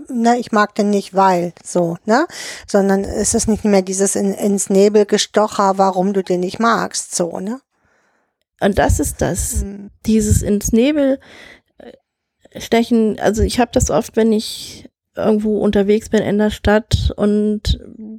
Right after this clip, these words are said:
Speaker 2: unterhalte mich mit irgendjemandem, wir stehen da so und dann geht jemand an mir vorbei, hinter mir zum Beispiel, da können fünfzig Menschen an mir vorbeigehen, dann geht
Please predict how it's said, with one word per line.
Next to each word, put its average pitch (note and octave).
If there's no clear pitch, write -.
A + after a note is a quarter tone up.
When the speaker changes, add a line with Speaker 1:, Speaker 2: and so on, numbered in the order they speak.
Speaker 2:
unterhalte A3+
mich A3+
mit A3+
irgendjemandem, G#3+
wir G#3
stehen A3
da G#3+
so G#3
und F#3+
dann F#3+
geht A3
jemand A3+
an G#3
mir G#3
vorbei, A3+
hinter B3
mir A#3+
zum A#3+
Beispiel, B3+
da G3+
können A#3
fünfzig -
Menschen B3
an A3+
mir G#3+
vorbeigehen, A3
dann G3+
geht -